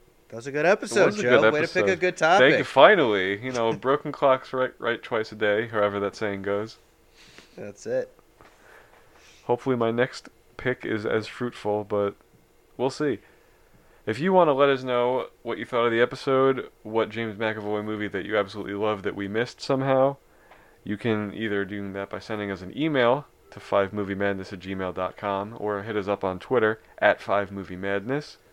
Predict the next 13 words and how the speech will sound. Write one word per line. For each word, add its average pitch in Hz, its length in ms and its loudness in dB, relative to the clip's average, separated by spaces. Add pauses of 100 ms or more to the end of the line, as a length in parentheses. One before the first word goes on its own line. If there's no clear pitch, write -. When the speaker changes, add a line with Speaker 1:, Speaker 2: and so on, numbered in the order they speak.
Speaker 2:
Those 87 140 -8
both 98 260 -2
use 101 200 -8
the 95 80 -10
number 95 260 -8
five, 101 400 0
not 98 220 -6
the 95 80 -8
word. 117 340 -2 (3000)
And 110 140 -6
if 113 100 -8
you 113 80 -4
wanna 107 400 2